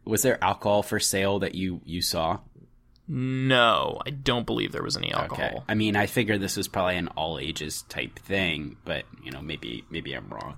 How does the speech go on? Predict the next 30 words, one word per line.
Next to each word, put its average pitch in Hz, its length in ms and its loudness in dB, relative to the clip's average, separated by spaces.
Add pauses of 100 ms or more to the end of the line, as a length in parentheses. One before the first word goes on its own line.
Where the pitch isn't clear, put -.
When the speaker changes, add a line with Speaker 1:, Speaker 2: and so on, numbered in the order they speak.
(300)
Speaker 2:
Yeah, 214 340 8
there 226 200 4
were, 226 320 6 (100)
there 165 120 4
were 151 80 6
some 170 640 4
kids. 196 680 2 (140)
Um, 135 420 6
it 127 140 2
is 147 160 6
supposed - 340 0
to 120 40 -2
be 113 240 2
an 123 220 4
all 131 220 6
ages 131 240 4
thing, 135 220 4
and 117 80 2
I'm 113 100 -2
guessing 123 300 2
Speaker 1:
Mm-hmm. 101 240 4
Speaker 2:
that 120 320 4
on 113 400 0
Saturday 117 460 2
and 110 140 -2
Sunday 113 380 2
there'd 107 180 0
be 107 100 -4
more 104 300 0
children, 139 540 4